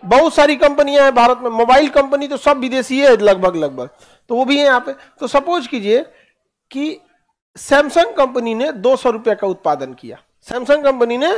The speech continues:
दो सौ रुपये का उत्पादन किया। किसी को दिक्कत? अब ये बताओ, जीडीपी में हम देश के अंदर उत्पादित हर एक चीज को रखते हैं, चाहे वो हमारा है या हमारा नहीं है।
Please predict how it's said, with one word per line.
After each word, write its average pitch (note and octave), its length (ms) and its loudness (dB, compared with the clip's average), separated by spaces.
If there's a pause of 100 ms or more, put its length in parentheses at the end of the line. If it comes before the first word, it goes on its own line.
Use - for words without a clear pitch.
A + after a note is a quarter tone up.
दो G3 260 -2
सौ G3 140 -2
रुपये E3 260 -4
का C3 120 -12
उत्पादन - 360 -18
किया। - 240 -20 (440)
किसी B3 180 -6
को B3+ 100 -4
दिक्कत? D4 380 0 (600)
अब A#3 160 0
ये C4+ 180 0
बताओ, G3 520 -2 (200)
जीडीपी A#3+ 600 -4
में A3 300 -4 (420)
हम D4+ 280 -2 (500)
देश B3 460 -4
के C4+ 160 -4
अंदर A#3+ 460 -2
उत्पादित A3+ 640 -4
हर F#3+ 240 -4
एक C4 140 -4
चीज A#3 220 -12
को A3 140 -6
रखते G3+ 320 -6
हैं, G#3+ 120 -10 (200)
चाहे A3 260 0
वो B3+ 160 0
हमारा G#3 500 0
है A3 400 2 (280)
या G#3 120 4
हमारा G3 440 2 (120)
नहीं F#3 540 -2
है। D3 260 -14